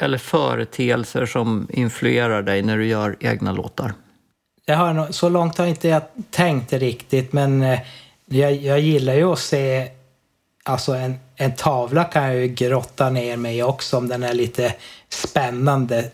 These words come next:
Speaker 2: Till exempel någon tavla av Salvador Dalí eller, eh, lite sådär, eh,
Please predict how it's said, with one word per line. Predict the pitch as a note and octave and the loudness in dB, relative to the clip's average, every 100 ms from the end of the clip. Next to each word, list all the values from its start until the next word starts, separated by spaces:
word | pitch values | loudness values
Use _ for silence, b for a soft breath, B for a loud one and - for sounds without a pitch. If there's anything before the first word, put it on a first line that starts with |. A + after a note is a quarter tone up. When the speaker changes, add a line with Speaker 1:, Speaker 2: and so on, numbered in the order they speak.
| - | -4
Speaker 2:
Till | B2+ | -2
exempel | A#2+ A2+ A#2+ A2+ B2 | -2 -2 -2 -2 -2
någon | A#2+ A#2 | -2 -2
tavla | A#2 C3+ A#2 B2 | 0 -2 0 0
av | A#2 A#2 A2 - B B B | 0 -2 -4 -8 B B B
Salvador | - - - C#3+ B2+ B2+ B2+ A#2+ | -14 -2 2 2 2 0 0 -2
Dalí | A#2+ A#2 B2 B2 A#2+ A#2+ A#2 A2+ | -4 -2 -2 -2 -4 -2 0 0
eller, | A2 G#2+ G#2 G#2+ - _ b b b b b b b b _ _ - G#3 F#4 - | 0 -2 -4 -6 -10 _ b b b b b b b b _ _ -10 -10 -10 -8
eh, | F#3+ C3 | -4 0
lite | C#3+ C#3 C3+ | 0 0 -2
sådär, | C3 C3 B2 | 0 0 0
eh, | B2 A#2+ | 0 0